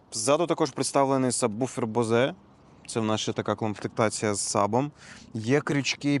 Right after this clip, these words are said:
під, е, якісь, е, не знаю, сумочки, ваші покупочки з магазину. Ух ти, цікаво, щось це. Менуал, типу, механічне відкриття лючка бензобаку, тросик, прикольно.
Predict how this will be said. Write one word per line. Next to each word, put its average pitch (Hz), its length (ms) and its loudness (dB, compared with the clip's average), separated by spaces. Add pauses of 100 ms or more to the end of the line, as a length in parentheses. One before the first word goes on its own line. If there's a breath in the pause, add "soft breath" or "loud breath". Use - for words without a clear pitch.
під, 123 280 -2
е, 117 240 4
якісь, 120 680 -2
е, 117 40 -2
не 110 360 0
знаю, 110 240 0
сумочки, 135 540 2
ваші 117 260 2
покупочки 117 480 -4
з 117 60 -2
магазину. 120 640 0 (800 loud breath)
Ух 120 140 -4
ти, 117 100 -2
цікаво, 113 460 2
щось - 300 -4
це. 107 340 -6 (200)
Менуал, 120 580 4
типу, 113 280 -2 (320)
механічне 117 560 -2
відкриття 117 480 -2
лючка 117 300 -2
бензобаку, 110 680 -2
тросик, 135 480 -4
прикольно. 110 640 -2